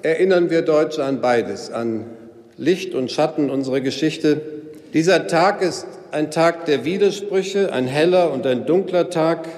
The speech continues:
ein Tag, der uns das abverlangt, was für immer zum Blick auf die deutsche Vergangenheit gehören wird. Die Ambivalenz der Erinnerung.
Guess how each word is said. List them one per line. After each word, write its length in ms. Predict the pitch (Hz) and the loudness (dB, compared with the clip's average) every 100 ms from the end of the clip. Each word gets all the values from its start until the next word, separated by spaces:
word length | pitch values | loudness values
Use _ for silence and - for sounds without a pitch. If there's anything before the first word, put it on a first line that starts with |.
| - - - | -16 -20 -12
ein 160 | 123 123 | -8 0
Tag, 280 | 175 202 202 | 2 2 2
der 200 | 175 165 | 2 2
uns 240 | 147 - 131 | 0 -4 0
das 360 | 175 190 - | 0 0 -2
abverlangt, 960 | 170 - - 170 170 175 175 - - - 156 | -4 -2 -2 2 2 2 0 -6 -12 -6 -2
was 180 | 165 | -2
für 140 | - 165 | 0 0
immer 340 | 170 180 180 | 2 4 2
zum 260 | - 151 131 | 2 0 0
Blick 300 | 156 175 - | 0 0 -2
auf 160 | 151 | -4
die 140 | 156 139 | -2 0
deutsche 400 | 143 151 147 143 | 2 2 -2 -4
Vergangenheit 1080 | 143 139 143 143 131 131 131 - 131 - - | -2 0 0 0 0 -2 -2 -6 -16 -12 -4
gehören 440 | 131 135 110 98 | 2 2 2 -2
wird. 240 | 95 - - - - 143 | -4 -10 -16 -20 -6 0
Die 100 | 156 | 4
Ambivalenz 1120 | 165 165 147 160 170 131 - - - - - - | 4 4 4 4 2 0 -4 -8 -12 -14 -18 -10
der 240 | 123 120 113 | -4 -2 -2
Erinnerung. 400 | 113 110 - | -2 -4 -6